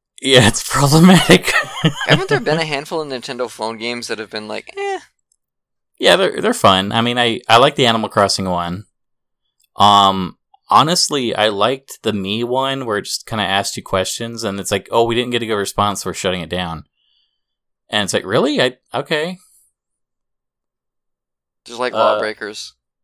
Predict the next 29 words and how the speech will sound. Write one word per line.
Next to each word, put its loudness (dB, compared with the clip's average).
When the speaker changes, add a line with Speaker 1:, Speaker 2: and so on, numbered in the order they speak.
Speaker 1:
a -2
lot 2
of -6
people -6
like -4
Fire 2
Emblem. -6
Um, -2
people -2
don't -4
talk 4
about 2
the -2
Mario 0
one, -4
but -4
there's -8
not 0
more -4
to -6
do. -2
Like, -6
once -6
you -6
beat -6
it, -2
you're -8
done. -8
Speaker 2:
Mm. -14